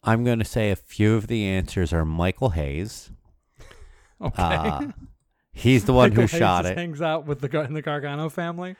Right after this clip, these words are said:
Speaker 1: Uh, it, Michael Hayes had a picture on the wall,
Speaker 2: Oh, did
Speaker 1: uh,
Speaker 2: he?
Speaker 1: of their house, yeah.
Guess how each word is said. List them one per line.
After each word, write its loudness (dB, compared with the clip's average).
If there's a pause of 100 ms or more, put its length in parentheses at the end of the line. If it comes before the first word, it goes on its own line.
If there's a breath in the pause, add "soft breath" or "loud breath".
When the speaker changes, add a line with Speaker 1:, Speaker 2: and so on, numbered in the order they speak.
(220 soft breath)
Speaker 1:
Uh, 2 (400)
it, -8
Michael 4
Hayes 2
had 2
a 2
picture -2
on 2
the 2
wall, 2 (420 soft breath)
Speaker 2:
Oh, -4
did -2
Speaker 1:
uh, 0
Speaker 2:
he? -10
Speaker 1:
of 0
their 6
house, -2
yeah. 0